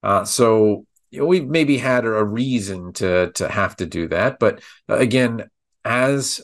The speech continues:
a pharmacist, there are some moves that you can make that make things a lot better. But I think one of the biggest question pharmacists have is, what is the optimal order for putting my money in?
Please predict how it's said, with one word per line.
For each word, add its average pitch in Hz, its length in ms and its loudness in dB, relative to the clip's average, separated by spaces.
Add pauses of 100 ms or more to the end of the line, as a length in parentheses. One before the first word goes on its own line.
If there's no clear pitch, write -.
a - 40 -12
pharmacist, 113 760 0
there 101 200 4
are 104 180 4
some 110 360 -6
moves 110 420 2
that 107 200 -2
you 120 80 0
can 117 240 -2
make 127 480 0 (140)
that 104 160 -2
make 101 260 -2
things 98 240 -2
a 101 40 -2
lot 92 260 2
better. 98 320 0 (260)
But 117 100 2
I 110 40 2
think 135 180 -2
one 139 120 4
of 123 60 2
the 113 100 2
biggest 139 580 0
question 107 520 -2
pharmacists 85 500 -2
have 82 360 -2
is, 107 240 0 (220)
what 185 240 2
is 143 200 4
the 127 220 0 (100)
optimal 160 640 0
order 98 520 0 (320)
for 151 140 2
putting 101 320 0
my 104 160 2
money 92 400 -2
in? 127 260 -4